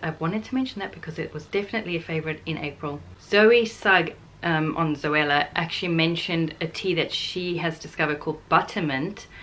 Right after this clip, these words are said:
which is like peppermint and vanilla, but I can't get it here. I can get it on iHerb, so I'm gonna try that on my next order 'cause it sounds delicious, but peppermint tea in general has been a favorite.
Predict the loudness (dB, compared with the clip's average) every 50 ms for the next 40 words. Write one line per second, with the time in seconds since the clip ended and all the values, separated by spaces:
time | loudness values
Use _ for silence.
0 | -18 -20 -16 -8 -4 -4 -2 -2 -2 -2 -2 -2 -2 -6 -10 -8 -6 -6 -6 -4
1 | -4 -4 -6 -6 -4 -2 -2 0 0 0 0 0 -2 -4 -12 -18 -18 -18 -18 -20
2 | -20 -8 2 6 8 8 8 6 4 -4 -14 -16 -14 -8 -6 -6 -4 -2 -2 -2
3 | -2 0 -2 -2 -2 -4 -4 -4 -4 -4 -4 -4 -4 -4 -2 -2 -2 -2 0 0
4 | 0 0 0 0 2 2 2 2 0 0 0 0 -2 -2 -6 -4 -4 -4 -4 -6
5 | -4 -2 -2 0 0 0 -2 -2 -2 -4 -4 -4 -4 -6 -8 -10 -12 -10 -8 -6
6 | -6 -4 -6 -6 -8 -8 -12 -14 -14 -12 -8 -6 -4 -4 -4 -4 -4 0 2 2
7 | 2 0 0 -2 -4 -4 -6 -8 -16 -18 -18 -18 -16 -10 -4 -4 -4 -2 -2 -2
8 | 0 2 2 2 2 0 -2 -2 0 0 0 0 -2 -4 -6 -4 -4 -4 -4 -2
9 | -2 -4 -4 -6 -6 -8 -8 -8 -8 -12 -12 -12 -12 -12 -10 -10 -10 -10 -10 -12
10 | -14 -14